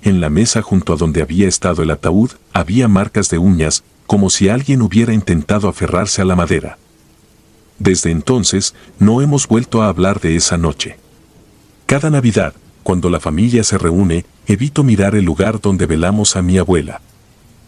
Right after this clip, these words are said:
Pero a veces, en las noches más silenciosas, cuando todo está en calma, creo escuchar un lamento lejano,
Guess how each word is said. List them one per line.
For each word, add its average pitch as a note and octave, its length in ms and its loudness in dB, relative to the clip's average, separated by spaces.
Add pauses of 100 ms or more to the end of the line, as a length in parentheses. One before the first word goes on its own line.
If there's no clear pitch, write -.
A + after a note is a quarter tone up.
(240)
Pero F#2+ 220 2
a D#2+ 40 0
veces, G#2 460 0 (180)
en F#2+ 160 2
las D#2 180 -4
noches B2 400 0
más F#2 180 0
silenciosas, F#2 720 0 (220)
cuando F2 280 -2
todo A2+ 280 0
está G#2 220 -2
en F2+ 100 0
calma, D#2+ 480 -2 (300)
creo D3 220 2
escuchar B2+ 460 -2
un A#2 120 2
lamento G2 420 2
lejano, F2 460 -2